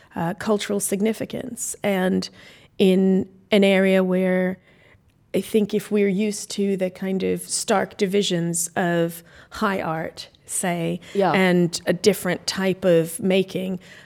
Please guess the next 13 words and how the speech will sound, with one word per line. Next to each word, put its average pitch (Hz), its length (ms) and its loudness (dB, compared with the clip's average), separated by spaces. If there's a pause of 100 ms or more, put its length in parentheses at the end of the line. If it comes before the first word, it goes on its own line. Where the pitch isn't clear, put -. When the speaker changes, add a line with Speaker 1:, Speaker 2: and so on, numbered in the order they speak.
Speaker 1:
we 202 140 0
wouldn't 202 320 4
necessarily 190 720 -2
recognize 185 600 -6
the 175 100 -6
power - 680 -6 (200)
in 233 320 6
something 160 560 -4
like 156 320 -4
the - 80 -10
Watts 180 340 -4
Towers, 170 500 -8
but - 300 -2